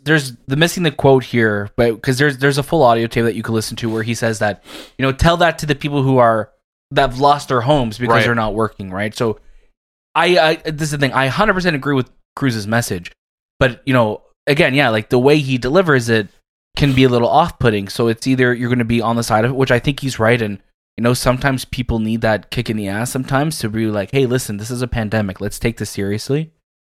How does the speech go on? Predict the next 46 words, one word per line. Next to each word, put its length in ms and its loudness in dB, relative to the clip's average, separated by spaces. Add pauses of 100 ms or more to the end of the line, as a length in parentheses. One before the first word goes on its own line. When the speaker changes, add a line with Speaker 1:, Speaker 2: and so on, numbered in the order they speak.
(300)
Speaker 1:
But 100 2
also, 720 0
I'm 220 -2
of 80 -2
the 80 -4
mindset 380 -4
of, 180 -6 (440)
you 40 -4
know 60 2
what? 300 2
If 120 -8
you're 300 2
a 80 -2
leader, 460 0
a 80 -2
leader 260 0
doesn't 280 -4
have 240 -6
to 340 -8 (920)
act 320 2
Speaker 2:
Yeah. 60 2
Speaker 1:
in 80 0
that 240 2
way. 140 4
Speaker 2:
Yeah. 200 -2 (400)
Speaker 1:
But 340 2 (340)
again, 500 2
Speaker 2:
It's 160 -2
someone 260 0
who's 180 2
Speaker 1:
he's 80 4
Speaker 2:
gotten 200 2
Speaker 1:
he 80 -6
Speaker 2:
to 80 2
a 40 2
point 280 -4
where 120 0
Speaker 1:
yeah. 260 2
Speaker 2:
they're, 60 2
like, 140 -2
super 340 -4
frustrated, 640 0
and 140 -6
this 180 -2
is 80 -4
the 180 -4